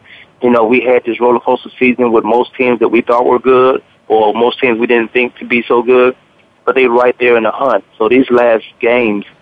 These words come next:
is where you really wanna pay attention to, because now we're gonna see who's gonna step up and get in the playoffs, and where this,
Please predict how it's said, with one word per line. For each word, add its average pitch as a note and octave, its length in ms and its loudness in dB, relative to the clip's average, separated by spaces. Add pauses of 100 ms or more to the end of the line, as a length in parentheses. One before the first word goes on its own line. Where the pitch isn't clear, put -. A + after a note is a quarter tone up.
(280)
is G2 140 -4
where G#2+ 460 2 (300)
you A#2 160 -2
really A#2 140 2
wanna G2+ 200 -2
pay - 180 -4
attention - 420 -6
to, G#2+ 100 0
because G#2 360 -2
now A2+ 240 2
we're G#2+ 80 0
gonna G2+ 180 -2 (120)
see G#2+ 260 2 (240)
who's C3 180 2
gonna G#2 200 -4
step - 260 -2
up A#2 220 0
and G#2+ 120 -10
get A2 120 -4
in G2+ 100 -10
the G2 60 -14
playoffs, G#2 460 0 (360)
and A2 200 0
where B2+ 140 4
this, A#2 160 -2